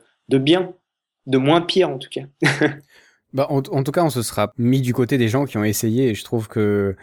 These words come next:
Speaker 2: au niveau personnel, c'est quand même mieux, tu vois. À la rigueur, même si les changements sont extrêmement minimes, voire n'existent pas, on s-,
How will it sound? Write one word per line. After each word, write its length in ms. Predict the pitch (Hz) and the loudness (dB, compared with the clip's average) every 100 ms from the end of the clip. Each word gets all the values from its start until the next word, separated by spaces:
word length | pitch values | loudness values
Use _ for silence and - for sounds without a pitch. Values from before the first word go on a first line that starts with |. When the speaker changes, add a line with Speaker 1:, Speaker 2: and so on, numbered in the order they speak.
| - | -4
Speaker 2:
au 80 | 110 | 0
niveau 220 | 110 110 | 2 0
personnel, 500 | 110 - 123 131 127 | -2 -2 0 2 0
c'est 160 | - | -4
quand 140 | 107 107 | -2 0
même 420 | 107 104 101 104 - | 0 0 -2 -6 -4
mieux, 400 | 110 117 139 147 | 0 2 2 0
tu 140 | - | -2
vois. 140 | 107 113 | 0 2
À 40 | |
la 80 | 107 | 2
rigueur, 240 | 104 110 | 2 2
même 140 | 113 110 | 2 0
si 200 | - 120 | -2 0
les 120 | 113 | 0
changements 500 | 104 110 104 110 123 | 0 -2 0 0 0
sont 280 | 117 - 104 | -2 -4 -2
extrêmement 500 | 98 - 113 107 101 | -2 -4 -2 0 0
minimes, 460 | 104 104 113 135 | 0 2 2 2
voire 340 | 101 101 101 101 | 0 -2 -2 0
n'existent 480 | 107 104 110 - 107 | -2 -2 -6 -4 -2
pas, 260 | 117 131 | 0 0
on 140 | 113 104 | 0 -4
s-, 300 | - - | -8 -14